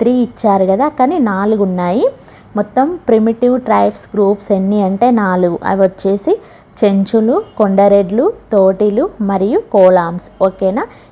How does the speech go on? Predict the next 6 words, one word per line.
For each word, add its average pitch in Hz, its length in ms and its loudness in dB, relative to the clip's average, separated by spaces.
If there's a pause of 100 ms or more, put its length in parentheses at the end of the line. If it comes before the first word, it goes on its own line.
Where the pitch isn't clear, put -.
(140)
ఇక్కడ 220 180 2 (100)
ఇచ్చిన 233 240 -4 (180)
ఆప్షన్స్‌లో 226 600 -2 (720)
త్రీ 233 120 2 (120)
ఉన్నాయి, 226 340 2 (140)
వీటితో 220 380 0